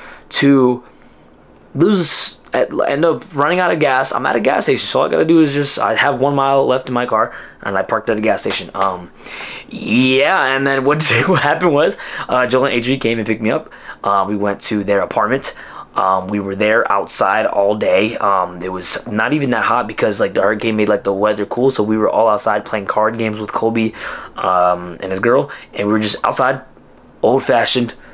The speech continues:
Phone was dead. Everything was dead. It was like we, it was like an apocalypse. It was like we were set back to the fucking nineties or eight, nineties,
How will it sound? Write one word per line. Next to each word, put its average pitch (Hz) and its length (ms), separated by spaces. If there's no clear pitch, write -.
Phone 123 500
was 120 120
dead. 117 360
Everything 120 440
was 107 160
dead. 110 340
It 117 80
was 110 240
like 110 220
we, 113 120
it 110 60
was 113 180
like 110 140
an 110 100
apocalypse. 110 600
It 139 40
was 107 120
like 101 100
we 117 100
were 104 120
set 120 260
back 110 320
to 110 100
the 104 80
fucking 104 360
nineties 123 480
or 107 200
eight, - 220
nineties, - 560